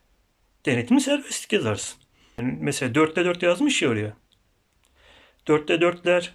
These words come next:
e, olsa bile bunun sadece çift mükerrirler olduğunu da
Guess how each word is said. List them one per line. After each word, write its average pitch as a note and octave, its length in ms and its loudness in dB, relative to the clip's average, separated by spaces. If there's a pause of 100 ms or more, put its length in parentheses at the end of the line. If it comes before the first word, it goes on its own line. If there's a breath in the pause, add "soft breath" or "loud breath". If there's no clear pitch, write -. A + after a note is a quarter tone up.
(160)
e, B2+ 140 -2
olsa C#3+ 460 -2
bile C3+ 160 -2
bunun E3 220 2
sadece E3+ 320 -2
çift G#3+ 280 -4
mükerrirler C3 560 -2
olduğunu C3+ 440 0
da A#2 160 0